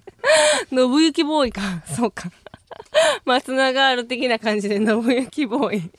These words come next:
<laughs> いる。まあ、いそう、多そうだね、信行ボーイは。ゴッドタン信者と、ゴ-、みたいな感じ？なんか、<laughs> いそうだよね。<laughs>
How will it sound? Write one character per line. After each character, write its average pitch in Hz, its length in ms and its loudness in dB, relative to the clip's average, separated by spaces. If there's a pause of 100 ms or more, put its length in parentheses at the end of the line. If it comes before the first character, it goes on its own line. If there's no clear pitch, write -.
(720)
<laughs> - 0 -
い 262 140 0
る。 247 260 0
ま 233 120 0
あ、 277 60 2
い 285 60 -2
そ 370 280 2
う、 - 40 -6
多 359 260 2
そ 370 180 0
う - 20 2
だ 262 80 2
ね、 220 100 2
信 208 180 2 (120)
行 220 200 -2
ボ 208 280 4
ー 175 60 -4
イ - 20 -6
は。 175 260 -8 (520)
ゴ 247 140 2
ッ - 60 -4 (100)
ド 285 200 -2
タ 285 260 2
ン 277 80 -2
信 277 300 -2
者 190 260 -2
と、 185 220 -14
ゴ-、 190 220 -8 (140)
み 143 220 -16
た 196 140 -2
い 190 80 -4
な 180 100 -6
感 180 240 -8
じ？ 208 260 -8 (120)
な 202 180 -4
ん 190 80 -6
か、 185 140 -6 (400)
<laughs> 381 400 -4
い 226 80 -10
そ 220 220 -2
う - 20 -2
だ 220 160 0
よ 180 80 -6
ね。 180 380 -10
<laughs> - 60 -20